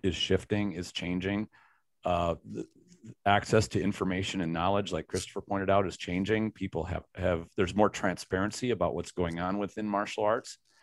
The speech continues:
I think that's a bad thing for people that are, that are teaching nonsense.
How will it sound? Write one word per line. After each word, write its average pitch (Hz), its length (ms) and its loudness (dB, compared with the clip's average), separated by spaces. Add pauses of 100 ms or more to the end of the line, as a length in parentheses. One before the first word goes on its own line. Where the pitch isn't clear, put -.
(760)
I 95 100 4
think - 440 -2 (560)
that's 101 360 2
a 101 60 4
bad 110 340 6
thing 123 320 0
for 98 340 4
people 101 420 0
that 90 160 2
are, 87 280 0
that 90 140 2
are 87 100 2
teaching 90 420 -4
nonsense. 78 720 -6